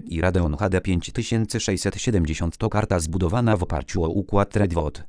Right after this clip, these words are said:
wykonany w czterdzieści nanometrowym procesie produkcyjnym. Rdzeń w zaprezentowanej w połowie stycznia wersji referencyjnej karty pracuje z częstotliwością siedemset siedemdziesiąt pięć megaherc.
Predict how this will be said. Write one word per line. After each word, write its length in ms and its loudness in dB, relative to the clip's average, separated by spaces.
wykonany 440 2
w 80 -10
czterdzieści 500 -2
nanometrowym 680 2
procesie 420 -2
produkcyjnym. 840 -2
Rdzeń 280 2
w 80 -4
zaprezentowanej 800 0
w 100 -12
połowie 360 4
stycznia 420 0
wersji 440 -2
referencyjnej 680 0
karty 360 -2
pracuje 480 0
z 120 -8
częstotliwością 840 -2
siedemset 600 -2
siedemdziesiąt 580 0
pięć 240 -2
megaherc. 540 -2